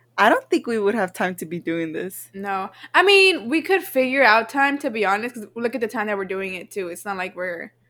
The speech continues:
Speaker 1: That's true.
Speaker 2: doing it during, like, uh, what you call it? Like,
Speaker 1: But I feel
Speaker 2: class
Speaker 1: like I wouldn't
Speaker 2: time?
Speaker 1: have the time earlier to do my classwork. Like, this would be the time to do classwork.
Speaker 2: Oh, yeah, yeah, yeah, yeah.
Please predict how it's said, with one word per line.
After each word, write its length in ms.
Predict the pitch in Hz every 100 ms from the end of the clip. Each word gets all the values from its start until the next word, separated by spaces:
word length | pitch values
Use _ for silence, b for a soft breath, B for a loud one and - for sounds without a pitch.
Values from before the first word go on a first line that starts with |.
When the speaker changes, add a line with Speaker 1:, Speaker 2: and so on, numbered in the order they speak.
| _
Speaker 1:
That's 280 | 185 185 -
true. 160 | 180 196
Speaker 2:
doing 360 | 226 220 214
it 180 | 208 196
during, 380 | 202 196 190 180
like, 220 | 180 - _ _ _ _ 175 - _ -
uh, 160 | 196
what 140 | 180 202
you 60 |
call 180 | 226 247
it? 160 | 247 -
Like, 360 | 202 202 _ _ _ _ _
Speaker 1:
But 100 | 254
I 40 | 247
feel 80 | 233
Speaker 2:
class 80 | 262
Speaker 1:
like 100 | 262
I 60 |
wouldn't 220 | 254 262 277
Speaker 2:
time? 40 |
Speaker 1:
have 100 | 240
the 80 | 226
time 280 | - 220 -
earlier 300 | 202 214 196
to 160 | 180
do 100 | 196
my 140 | 196 180
classwork. 480 | 202 190 - 175 180
Like, 160 | 190
this 140 | 214 226
would 120 | 185
be 100 | 214
the 120 | 190
time 240 | 185 185
to 100 | 175
do 120 | 170 165
classwork. 160 | 160
Speaker 2:
Oh, 540 | 233 233 233 226 220 202
yeah, 280 | 202 208 190
yeah, 120 | 170
yeah, 160 | 139 123
yeah. 200 | -